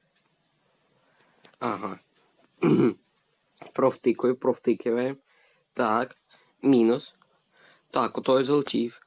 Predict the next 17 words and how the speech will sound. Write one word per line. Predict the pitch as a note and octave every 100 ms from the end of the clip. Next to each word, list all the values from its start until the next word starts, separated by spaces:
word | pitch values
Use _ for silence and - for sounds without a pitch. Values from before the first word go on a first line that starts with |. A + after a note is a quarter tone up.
| _ - - -
Ото | C3+ D3+ D3
я |
залетів, | C3+ D#3+ D3+ - A#2+ A2
кінти. | - C#3 - A#2 - _ _ _ _ _ _ - - - -
Так. | - C3 A2 - - _ _ _ -
Оцього | B2+ C3+ C#3 B2+
кінта | A#2+ A2+ A2+
треба | A2+ A2
добивати, | A2 A2 G#2+ A2+ A#2
оцього. | A2 - A2+ C3 C3+ _ _ _ _ - _ _ _ _ _ _ _ _ _ - -
Мінус. | D3 B2+ B2 - - _ _ _ - - - -
Що | - B2
тут? | - C#3 - _
Ага, | C3+ A#2+ A2 - _ -
оцей | C3+ - B2
чел | - A2
залишився. | G#2 G#2 - G#2+ -